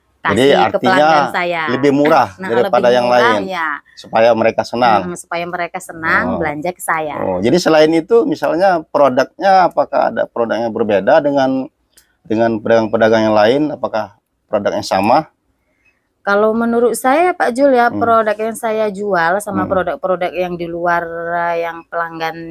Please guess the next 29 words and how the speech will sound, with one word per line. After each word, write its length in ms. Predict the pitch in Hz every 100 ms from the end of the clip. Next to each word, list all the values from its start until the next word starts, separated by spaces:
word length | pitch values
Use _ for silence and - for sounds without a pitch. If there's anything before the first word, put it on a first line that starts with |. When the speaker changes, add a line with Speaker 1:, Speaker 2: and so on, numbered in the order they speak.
| 165
Speaker 2:
lain 320 | 170 170 170
jual 240 | 165 165 165
juga, 400 | 165 190 151 156
Speaker 1:
Hmm. 400 | 98 92 95 -
Speaker 2:
menurut 320 | 180 180 175
saya 240 | 208 226
sih 160 | 285 -
sama, 400 | - 180 165 190
Pak 160 | - 143
Jul. 160 | 143
Speaker 1:
Oh, 80 | 98
sama. 640 | - 90 92 92 92 95
Speaker 2:
Cuman 400 | - 185 226 262
trik-trik 560 | - 226 202 _ 214 202
yang 160 | 202 196
mereka 320 | 196 190 196
gunakan 320 | 175 185 180
sama 320 | 190 190 185
saya 160 | 180 226
mungkin 320 | 220 202 226
berbeda. 240 | 170 143
Speaker 1:
Berbeda, 480 | 139 95 101 101 104 104 92
Speaker 2:
Ya. 80 | -
Speaker 1:
itu 160 | -
ya. 220 | 104 98 92
Speaker 2:
Gitu. 240 | - - -
Speaker 1:
Berarti 220 | - -
luar 220 | 131 113 107
biasa 280 | 104 101